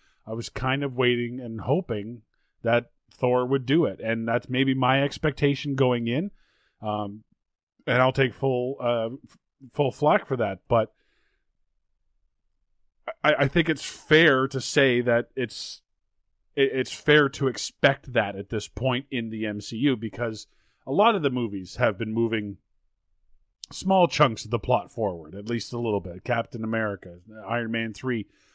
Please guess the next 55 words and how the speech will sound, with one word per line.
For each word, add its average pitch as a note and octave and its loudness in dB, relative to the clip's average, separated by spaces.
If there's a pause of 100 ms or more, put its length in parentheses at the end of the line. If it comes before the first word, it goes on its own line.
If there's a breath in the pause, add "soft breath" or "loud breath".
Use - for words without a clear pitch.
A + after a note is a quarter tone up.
(120)
Iron B2+ 4
Man B2+ 0
three B2+ 0
is A#2 -12
not B2 2
a B2 0
good A#2+ 0
movie, D3 6
but C3+ 2
it C3 0
carries B2+ 0
over B2 0
the A#2+ -2
plot A#2 0
from A2+ -2
Iron A2 -6
Man A2+ -4
one G#2+ -4
and A2+ -6
two A2 -4
and A2 -4
Avengers, A2 -4
right? G#2+ -6 (640 soft breath)
So C3 4 (100)
I B2 0
don't C3+ -2
think C#3+ 2
it's - -4
unfair D3 2
to C3+ -4
expect - -2
at A#2+ -8
least A#2+ -4
a - -8
li-, A#2+ -4
maybe C#3 4
a C#3+ 4
little C#3+ 2
bit C#3 2
of C3 0
the B2+ 0
past, B2+ 2
maybe B2 0
a B2+ 2
little C3 0
bit B2 0
of, A#2+ 0
uh, A#2+ 2
of, A#2+ 0
of, A#2+ -2
of, A2+ -2 (120)
of, B2 -2 (140)
of, A2+ -2
uh, A#2 -6
a A#2+ -8